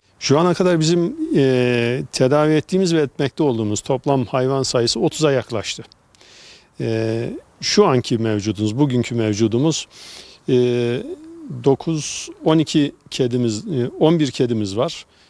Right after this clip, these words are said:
E, üç tane de köpeğimiz var şu anda elimizde. E, bazı tabii ki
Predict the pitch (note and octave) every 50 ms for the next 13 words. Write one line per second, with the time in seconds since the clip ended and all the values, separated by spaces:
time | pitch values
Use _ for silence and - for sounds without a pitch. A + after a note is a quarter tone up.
0 | _ _ _ - C3+ D3+ A#3 G3 E3+ - - C#3+ C3+ D3+ E3 D3+ - C#3+ B2 C3
1 | B2+ A#2+ A2+ G#2 G#2 G2 - - B2+ A2+ G#2 G#2 G#2 G#2 G#2 G2+ G2 G2 G2 G2
2 | G2 F#2 C3 E3+ E3+ - _ _ - - - - - - - _ - - C#3 B2+
3 | B2 B2 A#2+ A#2+ B2 - A#3 D4 E4 F4 - _ _ _ _ - _ _ _ _
4 | - D4 - _ - G3+ F3+ D#3+ D3 C#3+ C#3 - - D#3 C#3+ C#3+ - - D3+ C#3
5 | C#3 -